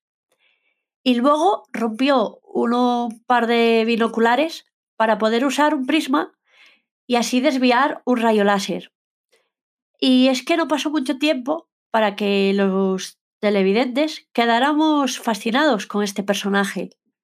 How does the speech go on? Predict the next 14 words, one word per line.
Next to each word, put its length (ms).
A 100
lo 140
largo 560
de 420
siete 320
temporadas, 800
las 220
habilidades 640
sobrehumanas 720
de 300
MacGyver 600
nos 160
mantuvieron 760
intrigados. 840